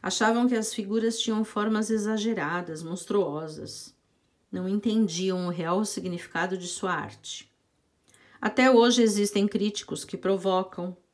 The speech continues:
polêmica em torno do trabalho de Portinari. Mas isso é muito natural, já que ele foi um artista que teve a capacidade e a coragem de pintar cerca de cinco mil obras.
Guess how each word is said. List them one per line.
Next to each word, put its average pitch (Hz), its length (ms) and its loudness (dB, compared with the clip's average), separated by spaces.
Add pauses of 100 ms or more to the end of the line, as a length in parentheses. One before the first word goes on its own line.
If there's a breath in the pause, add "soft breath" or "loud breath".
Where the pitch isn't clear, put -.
polêmica 202 840 0
em 214 160 0
torno 190 400 -2
do 185 80 -10
trabalho 180 460 -2
de 180 80 -6
Portinari. 180 680 -6 (840 soft breath)
Mas 254 240 6
isso 294 220 2
é - 20 6
muito 254 320 6
natural, 240 640 2 (260)
já 185 220 0
que 180 180 -6
ele 170 200 -4
foi 175 200 -6
um 170 100 -4
artista 180 520 -4
que 175 120 -14
teve 190 200 -4
a 180 80 -6
capacidade 190 920 -2
e - 20 -2
a 185 60 -2
coragem 185 600 0
de 190 120 -2
pintar 202 380 -2
cerca 202 360 -2
de 185 140 -4
cinco 285 400 0
mil 214 220 4
obras. 147 760 -8